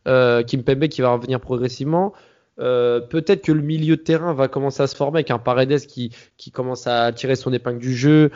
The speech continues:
Rafinha qui a montré ces derniers temps qu'il, qu'on pouvait compter sur lui, Verratti qui trouve ses marques, euh, au milieu de terrain. Euh, est-ce que t'es confiant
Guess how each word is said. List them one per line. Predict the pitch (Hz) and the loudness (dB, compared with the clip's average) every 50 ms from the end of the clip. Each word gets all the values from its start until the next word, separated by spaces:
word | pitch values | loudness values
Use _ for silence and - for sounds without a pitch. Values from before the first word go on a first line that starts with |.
| - - _ | -6 -20 _
Rafinha | - 117 113 - - 123 131 139 131 110 | -4 -4 -4 -4 -4 0 2 2 2 2
qui | - 117 | 2 -2
a | 110 | -2
montré | 117 120 127 120 - - 147 139 | 0 -2 -6 -4 -2 0 0 0
ces | 135 - 120 | -2 -4 -6
derniers | 117 117 113 113 120 123 120 | -4 -4 -2 -2 -2 -4 -4
temps | 120 143 135 | -2 -4 -4
qu'il, | 131 - - 117 113 110 117 117 117 117 117 | -4 -6 -12 -14 -12 -10 -10 -10 -10 -10 -8
qu'on | - 120 | -10 -8
pouvait | 113 120 123 127 | -4 0 -2 0
compter | 120 123 117 123 120 | 0 -2 -4 -4 -4
sur | 117 - 131 139 | -2 -2 -2 0
lui, | 156 175 170 147 | 2 2 2 2
Verratti | 127 131 117 117 120 120 120 - 160 160 139 | 2 2 2 2 0 0 -2 -6 -8 -8 -8
qui | - - - 120 117 117 | -8 -12 -10 -10 -10 -10
trouve | - - 131 123 | -12 -14 -14 -14
ses | - - 127 | -8 -8 -6
marques, | 120 123 120 120 - 127 | -4 -4 -6 -6 -4 -4
euh, | 117 113 110 - - - - - - - | -4 -4 -4 -6 -14 -20 -20 -20 -12 -10
au | 120 | -8
milieu | 117 120 120 | -4 -4 -4
de | 117 | -2
terrain. | - 143 143 170 196 202 - _ _ _ _ - 285 | -2 -4 -2 -2 -4 -6 -8 _ _ _ _ -10 -4
Euh, | 127 127 127 123 123 120 123 120 - - _ _ _ _ | 0 2 2 4 4 2 2 0 -2 -8 _ _ _ _
est-ce | - 139 - - | -4 -4 -2 0
que | 247 | -2
t'es | - - 196 | 0 0 -2
confiant | - - 185 175 - 233 247 294 294 | -2 -2 -6 -4 -2 -2 -2 -2 -2